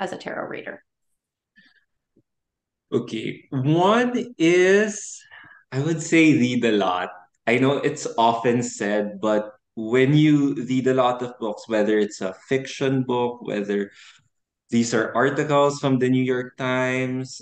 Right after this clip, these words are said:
Speaker 2: um, nonfiction books, you get a, a good sense of, uh, language. Um, your vocabulary also increases. Um, the way you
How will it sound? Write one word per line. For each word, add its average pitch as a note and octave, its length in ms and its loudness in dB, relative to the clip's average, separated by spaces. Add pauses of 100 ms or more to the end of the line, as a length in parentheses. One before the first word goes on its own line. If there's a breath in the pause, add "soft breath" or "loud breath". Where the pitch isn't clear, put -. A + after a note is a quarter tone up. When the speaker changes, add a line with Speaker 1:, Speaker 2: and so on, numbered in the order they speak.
Speaker 2:
um, G2 560 -4
nonfiction B2+ 760 -2
books, - 580 -6 (800)
you C#3+ 140 0
get F3+ 300 0
a, D3+ 280 -2 (140)
a C3 60 -4
good B2+ 280 0
sense A#2+ 480 0
of, A#2 140 -2 (360)
uh, F#2+ 320 -2 (340)
language. G#2+ 920 -2 (760 soft breath)
Um, G2 720 0 (720)
your A2+ 840 2 (180)
vocabulary A2+ 840 2
also G2+ 800 -2
increases. G2+ 1040 -6 (100)
Um, F#2+ 480 -2 (100)
the A2 200 0
way B2 600 2
you B2 320 -4